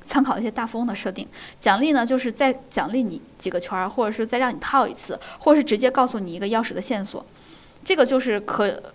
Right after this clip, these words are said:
可以告诉你真钥匙线索，也可以告诉你假钥匙线索，就当，看当时玩游戏的程度嘛。所以我没有专门限定死到底是什么钥匙线索。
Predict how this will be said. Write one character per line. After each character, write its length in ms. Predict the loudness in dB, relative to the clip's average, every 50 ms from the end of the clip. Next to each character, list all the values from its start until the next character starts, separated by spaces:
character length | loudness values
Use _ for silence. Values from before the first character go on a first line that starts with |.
| -20 -20 -20 -20 -12 -8
可 260 | -8 -4 -2 0 0
以 120 | 0 0
告 160 | 0 0 -2 -2
诉 120 | -2 -4
你 80 | -8 -8
真 200 | -6 -4 -2 -2
钥 80 | -2
匙 120 | -2 -2 -4
线 140 | -6 -8
索， 100 | -10 -10
也 40 | -10
可 80 | -12 -12
以 60 | -8
告 160 | -6 -4 -4
诉 140 | -4 -6 -8
你 100 | -8 -8
假 140 | -8 -6 -4 -4
钥 80 | -6
匙 80 | -6 -6
线 180 | -8 -10 -10
索， 120 | -10 -10 -10
就 100 | -8 -6
当， 160 | -6 -6 -6
看 180 | -4 -4 -4 -2
当 140 | -2 -4
时 140 | -6 -8 -10
玩 180 | -10 -8 -8 -8
游 80 | -6
戏 140 | -6 -6 -6
的 60 | -6
程 200 | -8 -8 -12 -12
度 80 | -10 -10
嘛。 140 | -10 -8 -2
所 100 | 0 2
以 40 | 2
我 80 | 2
没 100 | 2 0
有 80 | -2 2
专 160 | 2 2 2
门 100 | 4 4
限 240 | 4 6 6 4 6
定 160 | 6 6 6
死 140 | 6 4 4
到 80 | 4
底 80 | 6 6
是 80 | 6 4
什 140 | 4 0
么 80 | 0 2
钥 120 | 2 2
匙 80 | 2 2
线 180 | 0 -2 -4 -4
索。 200 | -4 -6 -8